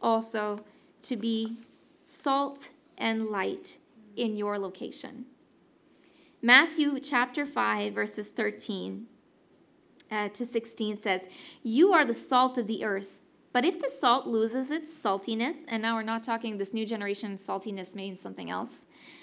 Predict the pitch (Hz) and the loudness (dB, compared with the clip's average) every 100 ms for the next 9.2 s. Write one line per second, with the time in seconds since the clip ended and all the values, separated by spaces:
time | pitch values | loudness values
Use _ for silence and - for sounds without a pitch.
0 | - - 190 190 196 185 180 - - _ | -20 -8 -2 0 0 0 -2 -6 -20 _
1 | _ _ - - 147 139 - - 110 - | _ _ -8 -4 -4 -4 -4 -4 -4 -6
2 | - - - _ - 214 220 214 208 202 | -12 -20 -20 _ -2 4 4 4 0 -2
3 | 160 180 160 - - - - - - - | -6 -6 -6 -8 -16 -18 -20 -20 -12 -2
4 | 311 - 294 - - - - - - 233 | -2 0 -2 -4 -8 -8 -6 -6 -2 4
5 | 359 - 330 233 311 302 302 220 233 240 | 4 4 2 4 4 4 2 2 2 0
6 | 202 240 202 233 - - 370 - - 427 | 0 0 -2 -4 -8 -14 -14 -10 -8 -2
7 | - 254 247 - 262 277 320 381 311 302 | 8 12 12 10 10 10 10 4 2 2
8 | 285 262 208 226 - 320 339 269 202 196 | 2 4 4 2 2 2 2 0 -2 -6
9 | - | -8